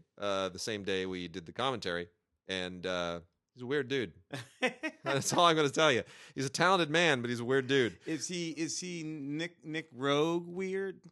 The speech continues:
Speaker 1: No, he's like, um,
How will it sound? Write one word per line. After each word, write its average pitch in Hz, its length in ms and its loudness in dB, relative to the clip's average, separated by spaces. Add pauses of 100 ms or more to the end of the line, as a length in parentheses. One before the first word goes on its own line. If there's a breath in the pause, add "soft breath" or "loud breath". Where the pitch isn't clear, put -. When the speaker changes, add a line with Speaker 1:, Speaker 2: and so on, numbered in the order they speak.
(880 loud breath)
Speaker 1:
No, 139 600 2
he's 135 400 -4
like, 120 600 -2
um, 98 760 -2